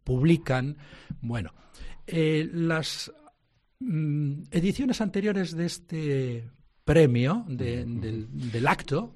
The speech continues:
Speaker 1: de dar el premio y de publicar quién es, que todavía no se sabe, pero lo voy a decir.
Speaker 2: <laughs>
Speaker 1: Eh,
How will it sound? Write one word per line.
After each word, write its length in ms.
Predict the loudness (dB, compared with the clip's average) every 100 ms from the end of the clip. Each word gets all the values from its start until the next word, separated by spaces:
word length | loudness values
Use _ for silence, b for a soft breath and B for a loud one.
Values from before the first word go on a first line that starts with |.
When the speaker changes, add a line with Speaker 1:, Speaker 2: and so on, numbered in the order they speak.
| -10
Speaker 1:
de 560 | -8 -6 -6 -4 -6 -8
dar 320 | -6 -4 -2
el 140 | -4
premio 500 | -4 -4 -2 -2 -2
y 80 | -2
de 120 | -4
publicar 500 | -2 -2 -2 -2 -6
quién 200 | -4 -4
es, 260 | -2 -6 -12
que 120 | -16 -10
todavía 260 | -6 -6
no 80 | -4
se 120 | -2
sabe, 200 | -2 -2
pero 160 | -2 -2
lo 60 |
voy 100 | 0
a 40 | -2
decir. 280 | -4 -6 -6
Speaker 2:
<laughs> 720 | -8 -8 -8 -10 -16 -14 -4
Speaker 1:
Eh, 840 | -2 0 0 0 -2 -2 -4 -6